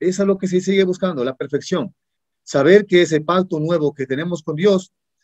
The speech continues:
sea, sea más estable, sea más equilibrado, sea más provechoso para que nosotros podamos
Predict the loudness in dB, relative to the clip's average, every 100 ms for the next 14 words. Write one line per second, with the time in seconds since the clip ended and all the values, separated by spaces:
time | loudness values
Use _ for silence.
0 | _ _ 0 4 6 4 -2 _ _ _
1 | _ _ -2 0 2 2 2 0 -2 0
2 | 0 -2 -2 -4 -6 -8 -6 -2 2 2
3 | 0 -4 -12 _ _ 0 2 4 2 0
4 | 0 0 2 2 2 0 -2 -4 -6 -8
5 | -8 -8 -2 0 2 0 -2 -4